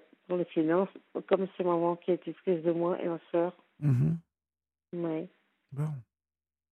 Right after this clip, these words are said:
Speaker 1: Ouais, et à part ça, donc, euh... Ouais.
Speaker 2: Bon, eh ben,
Speaker 1: Je
Speaker 2: je vais, je vais être obligé de vous quitter parce que, euh, on est obligé de conclure. Il y a René qui attend depuis un moment, ma chère Isabelle. Donc, euh,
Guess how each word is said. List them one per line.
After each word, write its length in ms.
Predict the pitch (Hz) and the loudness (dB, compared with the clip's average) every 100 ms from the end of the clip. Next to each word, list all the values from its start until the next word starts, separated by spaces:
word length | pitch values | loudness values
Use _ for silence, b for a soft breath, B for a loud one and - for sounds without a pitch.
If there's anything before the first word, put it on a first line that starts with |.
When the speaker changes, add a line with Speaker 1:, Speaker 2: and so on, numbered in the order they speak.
| _ | _
Speaker 1:
Ouais, 260 | 156 151 180 - | -6 -4 -4 -2
et 100 | 175 | -2
à 60 | |
part 220 | - - - - | 0 -6 -8 0
ça, 100 | 180 | 0
donc, 240 | 160 160 - | 0 -8 -8
euh... 220 | 156 143 - _ _ _ _ _ _ _ _ _ _ _ _ _ _ _ _ - | -8 -8 -10 _ _ _ _ _ _ _ _ _ _ _ _ _ _ _ _ -10
Ouais. 260 | 160 160 - _ _ _ _ | -8 -8 -10 _ _ _ _
Speaker 2:
Bon, 260 | 139 185 135 - | 0 2 -2 -2
eh 80 | |
ben, 160 | 147 160 | 2 4
Speaker 1:
Je 60 | 160 | 4
Speaker 2:
je 60 | |
vais, 60 | - - - | 2 -4 -12
je 60 | 131 | 0
vais 60 | 170 | 2
être 140 | - | 2
obligé 220 | 175 165 | 2 2
de 60 | 165 | 2
vous 60 | 170 | 0
quitter 260 | 180 214 | 0 2
parce 180 | 190 170 | 2 0
que, 300 | - 165 151 - _ _ _ _ 175 | 2 2 0 -6 _ _ _ _ 0
euh, 140 | 143 139 | 2 2
on 80 | |
est 40 | 147 | 2
obligé 260 | 139 139 | 4 2
de 40 | - | 2
conclure. 360 | 151 135 190 | 0 2 2
Il 60 | 170 | 2
y 40 | |
a 80 | 147 | 2
René 300 | 131 151 165 | 2 4 2
qui 120 | - | 2
attend 280 | 147 139 160 | 0 2 0
depuis 240 | 147 - 147 | 0 0 2
un 60 | |
moment, 300 | 151 151 156 | 4 4 4
ma 100 | 147 | 2
chère 180 | 123 139 | 0 0
Isabelle. 420 | 131 139 139 135 | 2 2 2 2
Donc, 240 | 131 - | 2 2
euh, 120 | 139 | 2